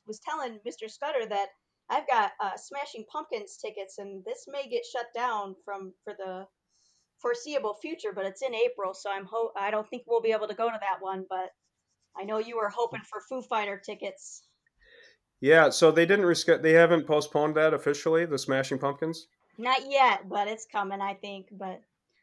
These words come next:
Speaker 1: I've got
Speaker 2: Yeah.
Speaker 1: the album here, and along with my, uh, nineties grunge outfits that I used to wear in the halls of my high school.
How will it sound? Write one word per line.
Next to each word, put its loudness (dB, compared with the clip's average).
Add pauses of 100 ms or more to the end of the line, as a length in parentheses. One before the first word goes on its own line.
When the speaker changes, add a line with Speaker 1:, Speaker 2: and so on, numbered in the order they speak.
(220)
Speaker 1:
I've 4
got 4
Speaker 2:
Yeah. 4
Speaker 1:
the 8
album 0
here, 0
and 0
along -2
with -10
my, -6 (360)
uh, 0
nineties 2
grunge 2
outfits -2
that -6
I 0
used -10
to -8
wear -2
in -12
the -6
halls -2
of -18
my -2
high -6
school. -8